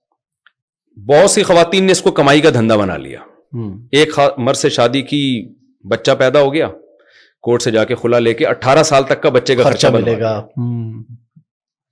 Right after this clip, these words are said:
Speaker 1: اور بچہ بھی عورت کی کسٹڈی میں۔ ہماری عدالتیں آدھا اسلام لے رہی ہیں، آدھا نہیں لے رہی۔
Speaker 2: ہوں۔
Speaker 1: اب اسلام کہتا ہے کہ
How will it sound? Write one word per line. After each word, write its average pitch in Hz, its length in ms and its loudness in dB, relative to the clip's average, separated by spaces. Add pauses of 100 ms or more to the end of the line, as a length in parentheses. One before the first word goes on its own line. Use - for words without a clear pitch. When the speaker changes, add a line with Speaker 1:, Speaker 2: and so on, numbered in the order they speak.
(100)
Speaker 1:
اور 131 120 0
بچہ 123 240 0
بھی 143 200 4
عورت 139 340 2
کی 151 80 -4
کسٹڈی 131 380 -2
میں۔ 127 140 -6 (320)
ہماری 143 320 2
عدالتیں 170 380 4
آدھا 156 220 4
اسلام 175 360 4
لے 156 100 6
رہی 160 60 2
ہیں، 185 80 4
آدھا 151 220 4
نہیں 127 140 2
لے 101 160 0
رہی۔ 104 140 -6
Speaker 2:
ہوں۔ 104 460 -14 (760)
Speaker 1:
اب 127 80 -2
اسلام 160 360 0
کہتا 160 240 2
ہے 175 80 4
کہ 180 300 2